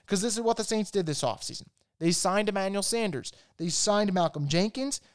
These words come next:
They re-signed David Onyemata and Drew Brees. They lost Von Bell, Teddy Bridgewater, Eli Apple, A J Klein. To me, that's a winning offseason. And I'm gonna handle some of the questions you might have right now. The first one,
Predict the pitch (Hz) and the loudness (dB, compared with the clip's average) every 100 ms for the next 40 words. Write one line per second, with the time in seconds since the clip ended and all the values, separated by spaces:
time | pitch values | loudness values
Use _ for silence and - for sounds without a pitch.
0 | _ - 165 160 220 208 214 202 185 202 | _ 2 4 4 2 2 2 2 4 2
1 | 185 180 170 160 170 202 165 147 185 165 | 4 4 4 4 4 4 2 2 0 0
2 | 180 254 269 - - - _ _ 160 180 | -2 -2 -6 -6 -12 -20 _ _ 2 6
3 | 208 254 139 - - 156 151 143 143 233 | 10 8 8 0 -14 -4 0 0 2 2
4 | 247 240 170 165 196 190 196 190 185 165 | 2 0 -2 0 0 4 2 2 0 2
5 | 165 175 190 - 170 175 160 147 151 139 | 2 2 0 -6 -4 -2 -4 -4 -4 -4
6 | - 175 190 220 240 233 _ _ _ 160 | -4 0 2 2 -2 -4 _ _ _ 0
7 | 170 180 165 170 165 175 170 - 156 131 | 0 2 -2 -2 0 0 0 -4 -6 -8
8 | 113 _ _ 196 190 196 208 196 220 208 | -12 _ _ 0 2 4 4 4 2 -2
9 | 190 208 190 170 214 202 180 160 175 160 | -2 0 0 4 4 4 2 0 2 4
10 | 165 156 147 151 170 139 - _ _ _ | 2 0 -2 -4 -6 -6 -8 _ _ _
11 | 170 202 190 175 156 | 2 4 4 4 2